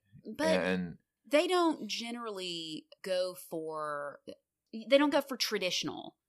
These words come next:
Speaker 1: like,
Speaker 2: Right.
Speaker 1: because they want people to innovate. So it's, it seems like they try to go more with, was it successful? And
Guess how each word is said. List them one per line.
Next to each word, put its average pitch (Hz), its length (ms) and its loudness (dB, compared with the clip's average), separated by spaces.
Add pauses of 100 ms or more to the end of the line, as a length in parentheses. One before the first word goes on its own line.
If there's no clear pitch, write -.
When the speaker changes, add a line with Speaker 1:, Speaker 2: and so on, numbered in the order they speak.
(200)
Speaker 1:
like, 185 140 4
Speaker 2:
Right. 160 120 8
Speaker 1:
because 208 200 2
they 214 120 4
want 214 340 4
people 180 260 -2
to 175 120 0
innovate. 143 520 -2 (320)
So 175 400 2
it's, - 320 -2 (160)
it 208 180 -4
seems 240 320 0
like 202 140 0
they 190 100 0
try 180 220 -2
to 175 60 -2
go 165 160 0
more 156 340 -4
with, 143 340 -4 (100)
was 170 220 -4
it - 120 -8
successful? - 880 -2 (640)
And 147 600 0